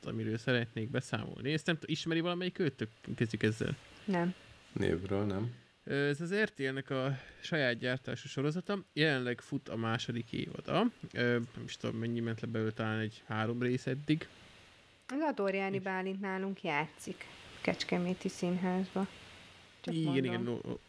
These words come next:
Speaker 1: olvastam, hogy ő, ő, igen, ott vidéken szokott játszani, majd a, a szereposztás... Hogy
Speaker 3: <laughs> Ekkora sav. Ah, igen, ott, ö, vidékre is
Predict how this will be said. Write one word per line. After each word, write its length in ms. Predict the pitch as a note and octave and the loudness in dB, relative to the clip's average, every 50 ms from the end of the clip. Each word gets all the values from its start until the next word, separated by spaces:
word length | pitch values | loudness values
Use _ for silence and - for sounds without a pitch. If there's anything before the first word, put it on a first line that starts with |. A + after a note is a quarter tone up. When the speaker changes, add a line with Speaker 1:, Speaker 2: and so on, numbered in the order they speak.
| - - | -10 -4
Speaker 1:
olvastam, 480 | - B2+ B2 A#2+ A#2+ - - C3 B2+ B2 | -2 0 0 0 -2 -4 -4 -4 -4 -2
hogy 100 | C3 C3+ | 0 0
ő, 200 | B2+ C3 C3 C3 | 2 2 2 2
ő, 80 | - B2+ | 0 0
igen, 280 | B2+ A#2+ B2 B2 A#2+ A#2+ | -2 -2 -2 -2 -2 -4
ott 140 | B2 - - | -6 -8 -10
vidéken 520 | - - C3+ C#3 D3 C#3 C3 B2+ - B2 C3+ | -8 -4 0 2 4 4 4 2 0 -2 -4
szokott 340 | - - C#3 - - - | -2 -4 -4 -4 -6 -4
játszani, 380 | - D3+ E3 - - F#3 G3 G3 | -4 -4 -4 -4 -4 -4 -2 -2
majd 200 | F#3 E3+ E3 E3 | -2 0 0 0
a, 120 | E3+ E3+ | 0 0
a 60 | C#3+ D#3+ | -2 -4
szereposztás... 520 | - A3 G3+ - - C#3 - - C3+ - - C3+ | -6 -6 -6 -8 -10 -12 -14 -14 -16 -12 -2 2
Hogy 120 | A3 G#3 G#3+ C4 G#3 - | 2 4 6 4 4 4
Speaker 3:
<laughs> 240 | A#3 G#3+ - - F#3+ | 2 0 0 2 2
Ekkora 440 | F#3+ - - - - F#3 - D#3+ C3 | 0 0 0 -2 -8 -4 -2 -2 -2
sav. 360 | - - - A#2 A2+ B2 A#2+ A#2 A#2+ - - - - - - - | -2 -2 -2 0 0 0 -2 -4 -8 -12 -16 -16 -16 -14 -6 0
Ah, 240 | D#3 F3+ F#3+ F#3+ C3 B2+ E3 A#2+ C#3+ D#3 B2+ E3+ | 2 4 4 4 4 2 -2 -2 -2 -2 -2 -2
igen, 180 | F3+ D#3+ D#3 D3 | -2 -2 -2 -2
ott, 160 | D3 D3 D3+ | -2 -2 -4
ö, 160 | D#3 D3+ D3+ | -4 -2 -2
vidékre 420 | C#3+ D#3 D3 C3+ B2 A#2+ A#2+ A2+ | 0 2 4 4 4 4 2 0
is 80 | A2+ A2+ | 0 0